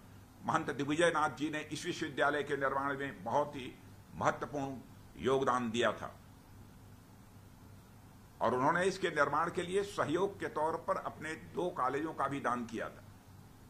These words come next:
बाद में नाइनटीन नाइंटी सेवन में जब श्री कल्याण सिंह जी उत्तर प्रदेश के मुख्यमंत्री बने, तब इस विश्वविद्यालय का नाम महान विचारक, राष्ट्रवादी चिंतक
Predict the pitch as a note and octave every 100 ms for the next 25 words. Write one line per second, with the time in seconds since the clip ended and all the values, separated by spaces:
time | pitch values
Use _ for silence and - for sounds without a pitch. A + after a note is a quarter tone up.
0 | - - - - - - - - - -
1 | - - - - - - C3 E3 E3 F3
2 | C#3+ E3 E3 G3 G#3 F3 D3 D3+ E3 -
3 | D#3 D#3+ E3+ B2+ E2+ F#2+ - - - -
4 | - - C#3 C#3+ D#3 D3+ C#3+ D3+ F3+ F3+
5 | E3 E3 D#3 - D3 C#3 D#3 - C#3 C3
6 | C3+ B2+ C#3+ D#3+ B2 D#2 - - - -
7 | - - - D#3+ D#3 D#3 C#3 D3+ D3 D3+
8 | D#3 C#3+ C#3+ C#3 C#3+ C#3+ - - - -
9 | - A#2 D3+ D3+ B2 G2 D3 C#3 D#3+ -
10 | A#2+ C#3+ D3+ - C3+ C#3 B2 C3 C#3 D#3+